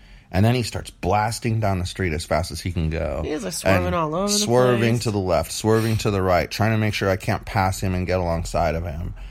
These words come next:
Speaker 1: Um, I finally gave up when we got to the other main street, um, because we had someone waiting for us.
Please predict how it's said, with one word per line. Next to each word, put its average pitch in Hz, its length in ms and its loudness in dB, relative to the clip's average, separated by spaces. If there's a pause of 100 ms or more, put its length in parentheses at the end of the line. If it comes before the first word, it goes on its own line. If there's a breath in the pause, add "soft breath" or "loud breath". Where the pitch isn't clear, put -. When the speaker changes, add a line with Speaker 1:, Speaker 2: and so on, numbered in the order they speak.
(260 loud breath)
Speaker 1:
Um, 90 580 0
I 120 80 2
finally 147 300 2
gave 104 240 4
up 90 140 4
when 82 100 -4
we 87 80 0
got 78 160 0
to 92 80 -6
the 85 140 0
other 82 200 0
main 78 240 -2
street, 80 420 -6 (360)
um, 69 480 -6
because 82 320 -4
we 85 80 -4
had 80 140 -2
someone 80 280 -4
waiting 80 260 -4
for 52 240 -4
us. - 220 -8